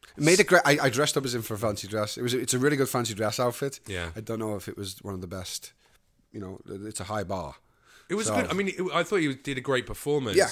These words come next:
Speaker 2: and it
Speaker 1: I
Speaker 2: was,
Speaker 1: liked what he was doing. I
Speaker 2: he
Speaker 1: liked
Speaker 2: made
Speaker 1: the
Speaker 2: his
Speaker 1: thing. I
Speaker 2: own
Speaker 1: liked the, the laugh.
Speaker 2: Yeah.
Speaker 1: He was a crack. He played it as a crack addict or a, uh, you know. Sort
Speaker 2: Yeah,
Speaker 1: of,
Speaker 2: like,
Speaker 1: uh,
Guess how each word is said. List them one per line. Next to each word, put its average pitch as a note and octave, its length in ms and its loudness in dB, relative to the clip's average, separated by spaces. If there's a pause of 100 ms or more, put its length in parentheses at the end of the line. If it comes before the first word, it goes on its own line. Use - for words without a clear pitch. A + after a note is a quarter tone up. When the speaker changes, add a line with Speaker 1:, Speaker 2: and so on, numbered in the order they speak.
Speaker 2:
and A#2 100 -2
it A#2+ 40 0
Speaker 1:
I D3+ 60 2
Speaker 2:
was, E3 40 6
Speaker 1:
liked F3 160 6
what E3+ 100 6
he D#3 40 4
was C#3+ 100 2
doing. C3 180 4
I B2 40 2
Speaker 2:
he - 80 2
Speaker 1:
liked C3 80 2
Speaker 2:
made C3+ 180 2
Speaker 1:
the B2+ 40 2
Speaker 2:
his B2+ 100 6
Speaker 1:
thing. B2+ 160 4
I A#2 40 2
Speaker 2:
own A#2 60 2
Speaker 1:
liked A#2+ 220 2
the, A2+ 280 0 (180)
the A2+ 80 -6
laugh. G#2+ 560 -4
Speaker 2:
Yeah. D#3+ 200 0
Speaker 1:
He D#3+ 60 6
was C3+ 100 4
a A#2+ 60 -2
crack. F#3 260 6
He C3+ 140 -2
played B2+ 180 -2
it A#2 40 -4
as G#2+ 100 -6
a G2 80 -8 (160)
crack A2 240 -6
addict A2 260 -6
or G2+ 140 -6
a, F#2+ 60 -6
uh, F#2 40 -10 (400)
you - 80 -12
know. F2+ 140 -10
Sort B2+ 160 -8
Speaker 2:
Yeah, C3 80 2
Speaker 1:
of, A#2 60 0
Speaker 2:
like, A#2 100 -2 (100)
Speaker 1:
uh, A#2 40 -6